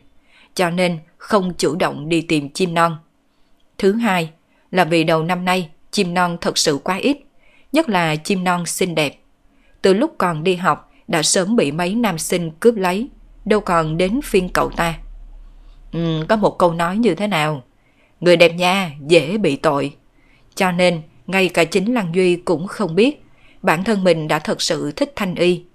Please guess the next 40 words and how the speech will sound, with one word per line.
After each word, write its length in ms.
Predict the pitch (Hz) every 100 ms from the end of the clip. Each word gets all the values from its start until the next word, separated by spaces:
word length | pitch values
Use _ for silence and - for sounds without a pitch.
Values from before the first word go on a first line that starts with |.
| _ _ _ _ _ -
Cho 140 | 196
nên, 400 | 175 180 170 170
dù 160 | 170 156
dưới 280 | 175 196 247
tình 160 | 185
huống 300 | 151 185 208
không 320 | 277 - 185 165
chút 220 | 285 294
hiểu 180 | 170 143
biết 340 | 233 294 -
đối 180 | - 175
với 120 | 180
núi 280 | 190 180 196 240
Thiên 180 | 185
Tán, 320 | 156 165 180 269 - _ _ _ _
Lăng 260 | 196 185 170
Duy 220 | 190 180
vẫn 320 | 170 185 185
đồng 200 | 196 139
ý 240 | 180 185
bước 240 | 220 277 285
chân 260 | - 185 170
đi 140 | 170
vào. 240 | 160 165 139 - _ _ _ _ _ _ _ _ _ _ _ _ _ _ - _ - _ _ _ _ _ - - - -
Lão 220 | 202 151
già 220 | 202 196
kia 280 | 160 202 180
nói 280 | 180 180 214
cho 120 | 247 165
tôi 160 | 165
biết, 360 | 160 202 269 - - - -
chỉ 120 | 175
cần 280 | 170 190 180
đến 200 | 190 277
đây 300 | 220 190 151 139
rồi 220 | 185 165
đi 120 | 170
lên 280 | 175 180 160
đỉnh 160 | 151 170
núi, 320 | 185 226 277